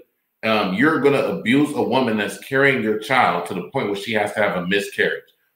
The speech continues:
Make it make sense, Soulja Boy. Make it make sense. So yes,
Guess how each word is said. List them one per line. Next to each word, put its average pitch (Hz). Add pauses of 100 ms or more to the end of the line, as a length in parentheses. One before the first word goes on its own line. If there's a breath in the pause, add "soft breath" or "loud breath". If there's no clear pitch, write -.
Make 135
it - (100)
make 123 (100)
sense, -
Soulja 98
Boy. 127 (640)
Make 165
it 170
make 170
sense. - (100)
So 156
yes, 156